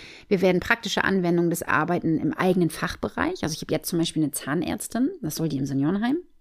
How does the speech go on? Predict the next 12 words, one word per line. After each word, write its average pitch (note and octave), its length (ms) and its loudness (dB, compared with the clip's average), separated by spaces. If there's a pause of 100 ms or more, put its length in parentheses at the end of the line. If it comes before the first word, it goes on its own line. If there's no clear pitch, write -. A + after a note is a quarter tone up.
(100)
Ne? G#3+ 180 2 (320)
Also F3+ 160 6
sie F#3 100 8
wird, A3+ 160 2
glaub F#3 140 4
ich, F3 120 -4
mitgehen, B3+ 420 6
aber F3+ 420 4 (200)
wäre F3 260 4
jetzt E3 200 2
nicht D#3+ 120 2
vonnöten. A3+ 480 2